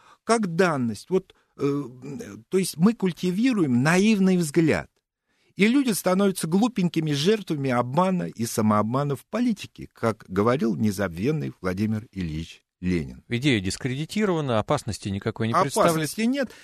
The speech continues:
Speaker 1: и мы спокойно с вами занимаемся своей деятельностью.
Speaker 2: Я думал, сейчас будет первое правило клуба: никому не рассказывать о клубе.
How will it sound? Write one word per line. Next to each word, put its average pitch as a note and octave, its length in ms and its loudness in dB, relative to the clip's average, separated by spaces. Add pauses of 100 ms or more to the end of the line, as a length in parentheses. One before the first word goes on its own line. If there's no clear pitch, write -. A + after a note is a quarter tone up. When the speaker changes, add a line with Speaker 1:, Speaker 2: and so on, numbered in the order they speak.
(140)
Speaker 1:
и F3+ 100 -6
мы G#3 140 2
спокойно G#3+ 560 0
с - 100 -8
вами F#3 220 2
занимаемся D3 600 -4
своей C3+ 280 -4
деятельностью. E2+ 720 -12
Speaker 2:
Я C3+ 100 2
думал, C3+ 240 0
сейчас A2+ 260 -4
будет G#2 240 -6
первое G#2+ 300 0
правило G2+ 380 0
клуба: G#2 380 -4
никому G#2+ 300 0
не F#2+ 80 2
рассказывать B2+ 600 0
о A#2+ 80 0
клубе. G#2+ 320 -2